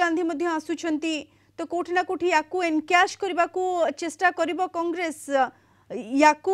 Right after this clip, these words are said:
ଭୋଟରେ ରୂପାନ୍ତର କରିବା ପାଇଁ, ଭୋଟରଙ୍କୁ ଆକୃଷ୍ଟ କରିବାକୁ ଇଏ ଗୋଟେ ଭରପୁର ଉଦ୍ୟମ ବୋଲି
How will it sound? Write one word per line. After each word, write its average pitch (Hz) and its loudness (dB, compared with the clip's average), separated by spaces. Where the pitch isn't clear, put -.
ଭୋଟରେ 330 0
ରୂପାନ୍ତର 330 0
କରିବା 330 0
ପାଇଁ, 330 -2
ଭୋଟରଙ୍କୁ 311 -2
ଆକୃଷ୍ଟ 311 -8
କରିବାକୁ 320 -4
ଇଏ 320 -2
ଗୋଟେ 311 -4
ଭରପୁର 302 -4
ଉଦ୍ୟମ 277 0
ବୋଲି 349 -4